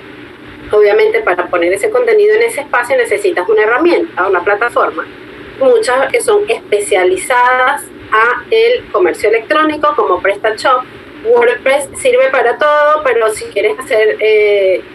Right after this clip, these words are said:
tiendas online con WordPress necesitas instalar un plugin que se llama WooCommerce. Pero hoy en día, eh, eh, hay plataformas que son muchísimo más sencillas de trabajar,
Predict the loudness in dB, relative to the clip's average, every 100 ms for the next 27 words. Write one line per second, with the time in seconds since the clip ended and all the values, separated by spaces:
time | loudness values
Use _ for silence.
0 | -4 0 2 2 2 2 2 0 0 0
1 | 2 0 0 -2 -2 -6 -4 -4 -2 -2
2 | -2 -2 0 0 -2 -4 -6 0 2 2
3 | 0 -2 0 2 2 0 0 0 2 0
4 | -2 -8 -16 -20 -2 2 4 4 4 2
5 | -2 -6 -2 2 2 2 0 0 2 2
6 | 0 -2 -4 -2 0 2 2 0 0 0
7 | 0 -2 0 0 0 0 0 -2 0 2
8 | 2 0 -2 -4 -2 0 2 4 4 2
9 | 0 -2 -6 -4 -4 0 0 2 0 2
10 | 2 2 0 0 0